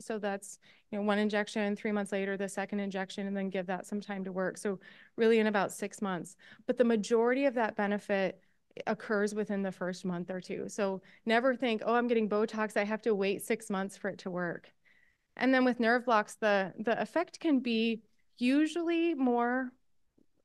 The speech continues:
immediate. Um, the head goes numb. Sometimes people say, "My head is numb, but I still feel like it hurts on the inside."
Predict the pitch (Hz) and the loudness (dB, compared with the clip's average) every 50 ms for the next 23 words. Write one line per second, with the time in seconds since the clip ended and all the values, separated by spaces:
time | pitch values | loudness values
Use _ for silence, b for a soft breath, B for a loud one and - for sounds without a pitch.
0 | - - 220 226 220 214 220 233 254 277 294 311 302 302 - _ b b b b | -4 -2 0 0 2 0 0 0 2 2 2 2 0 -2 -8 _ b b b b
1 | b b b - 233 226 226 220 208 208 233 233 233 285 285 277 233 233 214 196 | b b b -2 0 0 0 0 0 -2 -2 -2 0 0 0 0 0 -2 -2 0
2 | 196 202 226 262 262 262 269 262 247 262 269 262 262 - 262 254 262 247 233 - | 0 0 -2 -2 -2 -2 -4 -4 -2 -2 -4 -4 -2 -4 -4 -4 -4 -6 -2 0
3 | 247 226 226 220 226 B B B B - 226 220 240 226 240 294 302 330 339 302 | 2 2 2 0 -4 B B B B 0 0 0 0 0 0 0 2 2 2 2
4 | - 262 233 226 220 220 214 214 - - 277 269 - 320 302 277 254 240 - 214 | 2 2 2 2 2 0 0 -2 -2 -2 -2 -2 0 0 0 0 -2 -4 -8 -8
5 | - 233 233 233 233 240 233 214 208 202 - 202 208 220 220 220 - 262 262 269 | -4 -4 -4 -4 -4 -2 -2 -2 -2 -2 -2 -2 -2 -2 -2 -2 -4 -4 -2 -2
6 | 285 311 | -2 -4